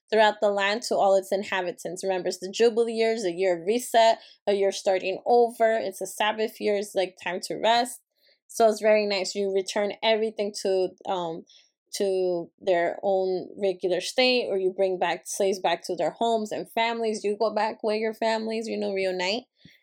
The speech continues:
And it says a fun fact. The quote on the Liberty Bell in Philadelphia is from this verse and reads, "Proclaim liberty throughout all the land unto all the inhabitants thereof." So if you guys are little tourists, um,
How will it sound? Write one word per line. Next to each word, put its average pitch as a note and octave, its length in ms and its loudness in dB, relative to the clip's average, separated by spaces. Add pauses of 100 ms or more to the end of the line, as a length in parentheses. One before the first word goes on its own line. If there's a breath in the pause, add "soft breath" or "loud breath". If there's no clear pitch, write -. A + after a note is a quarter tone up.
And G3+ 140 0
it G3+ 80 0
says G#3+ 260 0
a G3 80 0
fun G#3 280 -2
fact. - 500 -2 (300 soft breath)
The F3 120 -2
quote D4+ 360 4
on A3+ 160 2
the G#3 100 2
Liberty A3 540 2
Bell F3 320 2
in A#3 160 -2
Philadelphia F#3+ 1000 2
is G#3+ 200 0
from F3+ 260 0
this A#3+ 240 2
verse G3+ 380 0
and F3 200 -2
reads, G3+ 400 0 (360 soft breath)
"Proclaim A#3+ 640 0
liberty G3+ 600 0 (380 soft breath)
throughout G3 240 4
all A3+ 240 6
the A#3 140 4
land G#3 300 -2 (100)
unto G#3 300 -4 (120)
all G#3 320 2
the A#3 100 -4
inhabitants F#3+ 920 -6
thereof." - 320 -4
So G3 120 -10
if G3+ 40 -10
you G#3+ 80 -6
guys A#3+ 260 -2
are A3+ 80 -2
little A3 400 -2 (380 soft breath)
tourists, A#3 840 2 (120)
um, G3 580 2